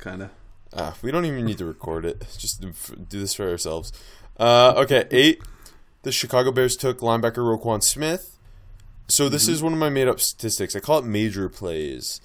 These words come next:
Speaker 2: It's a, it's a co-, uh, it's a combined number of interceptions, sacks, and tackles for loss.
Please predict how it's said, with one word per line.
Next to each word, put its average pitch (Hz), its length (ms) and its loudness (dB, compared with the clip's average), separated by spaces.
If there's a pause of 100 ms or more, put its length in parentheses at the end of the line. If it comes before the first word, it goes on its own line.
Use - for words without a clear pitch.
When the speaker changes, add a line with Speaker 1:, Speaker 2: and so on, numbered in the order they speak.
(260)
Speaker 2:
It's 101 140 -4
a, 127 80 0 (100)
it's 127 180 -2
a 143 60 -2
co-, 139 420 0
uh, - 80 0
it's 120 540 0
a 120 60 -2
combined 127 560 0
number 139 180 -4
of 135 200 -6
interceptions, 123 600 -4
sacks, 104 400 0
and 107 140 -8
tackles 101 380 -2
for 98 140 -8
loss. 85 520 -4